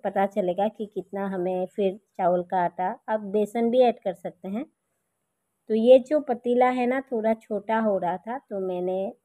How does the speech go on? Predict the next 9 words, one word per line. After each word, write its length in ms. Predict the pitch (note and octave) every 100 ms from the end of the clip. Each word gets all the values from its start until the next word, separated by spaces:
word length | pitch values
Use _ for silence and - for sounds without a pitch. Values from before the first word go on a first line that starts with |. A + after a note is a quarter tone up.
| _ _ _
दूसरे 480 | A#3 G3+ G3+ A3 A3
एक 120 | G#3+ -
पतीले 320 | F#3+ F#3 G3
में 120 | G3 G3+
ट्रांसफ़र 540 | G3 F#3 F#3 - G3+
कर 180 | G3+ F3+
लिया 260 | E3+ F3+ F3+
इसे। 280 | F3 - F4+ _ _ _ _ _ _ _ -
तो 320 | A3+ A3+ A3+